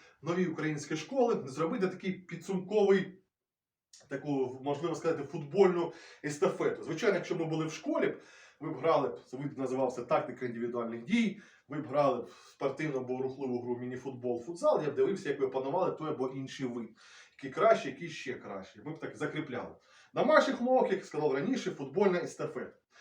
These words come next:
Отже, давайте по-, я зараз розповім, продемонструю, що треба зробити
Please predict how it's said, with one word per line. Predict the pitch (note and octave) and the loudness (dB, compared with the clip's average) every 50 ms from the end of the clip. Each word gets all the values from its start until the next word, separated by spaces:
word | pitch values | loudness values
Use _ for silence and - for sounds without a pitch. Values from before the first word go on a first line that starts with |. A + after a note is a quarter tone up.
| - - - - _ | -20 -20 -20 -18 _
Отже, | - B3+ D4+ - A#3 - | -4 -2 0 0 0 2
давайте | F#3+ G3 F#3+ A#3+ A#3 - F#3 - | 2 6 6 6 8 6 4 2
по-, | - E3+ E3 | 2 2 4
я | D#3+ E3 E3 D#3+ D#3 | 4 6 4 4 4
зараз | - D#3+ D3 - - | 2 0 0 0 0
розповім, | D3+ D3+ D3 - F3+ F#3+ B3 D4 C#4 G#3 | -2 -2 -2 0 0 0 2 2 0 -2
продемонструю, | F3+ D#3+ C#3+ C#3+ D3 D3+ D3+ - - B3 B3+ G3+ | -2 -2 -2 -2 -2 -2 -4 -4 -2 -2 -2 -2
що | - - A#3 A#3+ | 0 0 -2 0
треба | - G3+ F#3+ F3 D#3+ | 2 2 2 2 0
зробити | - D3 C#3 C3 C#3 F#3+ G3 G3 F#3+ F#3 F#3 - - | 0 -2 -2 0 0 0 0 2 0 -2 -2 -4 -8